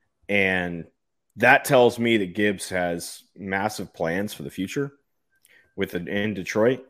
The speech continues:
and he is going to probably be one of the top fantasy options from all the rookies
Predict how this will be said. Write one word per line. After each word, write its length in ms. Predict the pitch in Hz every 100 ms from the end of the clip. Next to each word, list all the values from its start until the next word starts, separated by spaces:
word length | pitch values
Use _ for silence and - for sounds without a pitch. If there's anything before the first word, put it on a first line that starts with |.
| _ 98
and 180 | 95
he 140 | 95 110
is 120 | 104
going 260 | 104 101 92
to 80 |
probably 540 | - 107 120 117 113 110
be 160 | 104
one 180 | 101 98
of 80 | 95
the 60 | 90
top 340 | 92 80 -
fantasy 420 | 95 92 87 87
options 720 | 80 90 90 - 76 - - - _ _ _ _
from 240 | 98 95
all 180 | 90 95
the 120 | 90
rookies 560 | 92 92 85 80 -